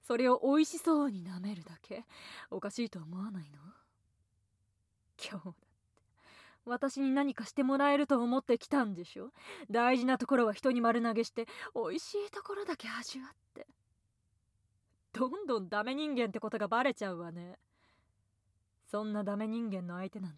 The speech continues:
て、私してられないかも。どうしようかしら。あなたから言うこと、何かないの？ごめんなさい。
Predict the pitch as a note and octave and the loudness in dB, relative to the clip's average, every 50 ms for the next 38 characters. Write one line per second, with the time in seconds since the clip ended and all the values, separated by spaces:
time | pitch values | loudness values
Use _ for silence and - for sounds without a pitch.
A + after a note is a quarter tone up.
0 | _ _ - G#3 - - _ _ - - - - - - _ - F3 - - F#3 | _ _ -20 -20 -20 -20 _ _ -20 -20 -20 -20 -20 -18 _ -16 -16 -14 -16 -14
1 | - G#3 - - - A3 G#3 G#3 G#3 G3+ G#3 F#3+ G#3+ G#3+ G3+ - - - E3 D3+ | -12 -12 -12 -10 -10 -10 -8 -6 -6 -6 -6 -6 -6 -8 -8 -10 -12 -16 -18 -18
2 | C#3+ D3+ D3+ - - _ _ _ _ _ _ _ _ _ _ _ _ _ _ _ | -18 -20 -20 -20 -20 _ _ _ _ _ _ _ _ _ _ _ _ _ _ _
3 | _ _ _ _ _ _ _ - - E3 D#3+ E3 - - C#4+ D4 D4+ - A#3+ - | _ _ _ _ _ _ _ -20 -20 -20 -16 -16 -14 -14 -14 -16 -14 -14 -14 -12
4 | - G#3+ F#3 F3 F3 - - _ _ _ _ _ _ _ _ _ _ _ _ _ | -12 -12 -12 -14 -16 -18 -20 _ _ _ _ _ _ _ _ _ _ _ _ _
5 | _ _ _ _ _ _ _ _ _ _ _ _ _ _ _ _ _ _ _ - | _ _ _ _ _ _ _ _ _ _ _ _ _ _ _ _ _ _ _ 0
6 | B3+ C4+ C#4 D#4 D#4+ E4+ D#4+ - C#4+ B3+ B3 A#3 A#3 B3 C4 C4+ C4 - B3 - | 2 4 4 4 4 4 4 6 6 6 6 6 6 6 4 4 2 0 -6 -6
7 | - B3 B3 B3 A#3 - - - - - - - - - - C4+ D4+ F#4 F#4 D#4 | -2 -2 -2 -2 -2 -6 -12 -14 -12 -12 -14 -14 -14 -6 -2 0 2 2 2 0
8 | - C#4 A3 A#3+ C4+ F4 F4+ D4 F3+ - - - - _ _ _ _ _ _ _ | 0 2 4 6 6 6 6 4 0 -6 -14 -20 -20 _ _ _ _ _ _ _
9 | _ _ _ _ _ _ _ _ _ _ _ _ _ _ _ _ _ _ _ _ | _ _ _ _ _ _ _ _ _ _ _ _ _ _ _ _ _ _ _ _
10 | _ _ _ _ _ _ _ _ _ _ _ - - B3+ B3 A3+ G3+ G#3 G3 B3 | _ _ _ _ _ _ _ _ _ _ _ -6 -2 0 0 0 0 -2 -4 -6
11 | D4 D#4+ F#4+ F#4+ - G4+ F4 A#3 - - A3+ | -8 -10 -12 -12 -12 -12 -12 -10 -10 -12 -14